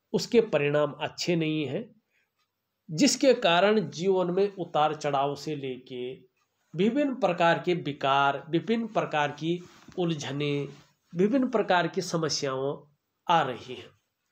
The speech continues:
ये सब चीज़ों को अगर हम केवल बृहस्पति और शुक्र को ही अगर ठीक कर लेते हैं, तो चीज़ें अपने आप अच्छी होने बैठ जाएंगी और जीवन बहुत सुदृढ़ और बहुत शानदार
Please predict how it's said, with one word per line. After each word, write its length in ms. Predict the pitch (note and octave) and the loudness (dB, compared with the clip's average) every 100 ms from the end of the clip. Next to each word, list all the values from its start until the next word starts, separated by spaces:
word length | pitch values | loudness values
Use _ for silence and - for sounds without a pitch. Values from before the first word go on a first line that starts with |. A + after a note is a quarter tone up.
| _ _ _ _ _ _ _ _ _ _ _ _ | _ _ _ _ _ _ _ _ _ _ _ _
ये 120 | C4+ D4+ | 2 2
सब 260 | - D4 C#4+ | 4 2 2
चीज़ों 400 | - B3+ A#3+ A#3 | 0 2 4 4
को 160 | B3+ B3+ | 4 4
अगर 220 | G#3 G#3 | 4 4
हम 200 | F3+ A3 F#3 - | 4 0 -4 -6
केवल 340 | G#3+ C4 C4 A3+ | 0 4 4 4
बृहस्पति 640 | D3+ G3 - - G#3 A#3+ A#3+ | 2 0 0 -2 -2 -2 0
और 120 | F#3+ F#3 | 0 0
शुक्र 400 | - A#3 A#3 G#3+ | -4 -2 2 2
को 200 | G#3+ F3+ | 2 0
ही 200 | B2+ F3+ | -2 -6
अगर 320 | F#3+ E3 D#3 - | -4 -2 -4 -6
ठीक 320 | - A#3 C4 G3 | -4 -2 -2 -2
कर 240 | D#3 C3 | -2 -4
लेते 400 | A#2+ A#2+ - A2 | -6 -8 -10 -16
हैं, 200 | - C#3+ - _ _ _ _ _ _ _ _ _ _ - | -14 -14 -14 _ _ _ _ _ _ _ _ _ _ 0
तो 80 | C4+ | 0
चीज़ें 500 | B3+ A3+ G#3 C4 C4 | 2 2 2 0 2
अपने 440 | G3 - A3 A3 G#3+ - | 0 2 4 4 2 2
आप 300 | G3 G#3 - | 2 2 -2
अच्छी 320 | F3 - - E3 | -4 -2 -4 -2
होने 340 | D3 E3 F#3 | -2 0 0
बैठ 260 | D#3+ D#3 D#3+ | 2 -2 -2
जाएंगी 600 | D#3 F3+ F#3 F3+ F#3+ B3 - - _ - | 0 2 2 0 -4 -6 -8 -20 _ 0
और 160 | A3+ G#3 C#3 - - - | 2 2 -2 -14 -18 -14
जीवन 420 | D3+ F3 A3 A3 | -6 0 4 4
बहुत 440 | D#3+ A#2+ F#3 A#3 - | 2 0 2 2 -2
सुदृढ़ 420 | - E3+ G#3+ G#3 | -2 2 4 2
और 220 | F#3+ G3 | 2 2
बहुत 340 | D#3 C#3+ A3 - | 2 0 -2 -2
शानदार 520 | E3+ D#3+ D#3+ E3+ | -2 0 2 0